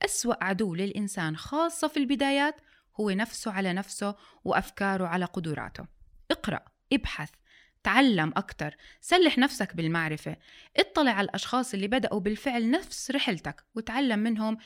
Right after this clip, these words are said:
كيف تخطوا صعوبة البدايات وشو عملوا لحتى نجحوا. لا ترفع سقف توقعاتك خاصة بالبدايات، يعني خليك متفهم إنه ممكن ما تنجح من أول مرة،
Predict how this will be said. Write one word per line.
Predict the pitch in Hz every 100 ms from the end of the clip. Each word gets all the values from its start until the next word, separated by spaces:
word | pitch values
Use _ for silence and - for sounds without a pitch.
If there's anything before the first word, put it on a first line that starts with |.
| - - -
كيف | 320 311
تخطوا | 226 - 269 - 214
صعوبة | 202 196 220 196 196
البدايات | 175 170 160 175 185 190 - _ _ -
وشو | - 254
عملوا | 269 220 190 202 - _
لحتى | 170 - 196 - 170 175 175 _
نجحوا. | 240 147 - - 127 - - _ _ _ _ _ -
لا | 605
ترفع | 349 - 185
سقف | - - 180
توقعاتك | 170 165 - 165 208 202
خاصة | - 262 208
بالبدايات، | 151 - 127 - - - _ - -
يعني | 240 247 262
خليك | 277 262 453 240
متفهم | 220 202 - 269 - 156 165
إنه | 202
ممكن | 214 339 - 247
ما | 302
تنجح | 427 269 196
من | 180
أول | 160 170 151
مرة، | 156 -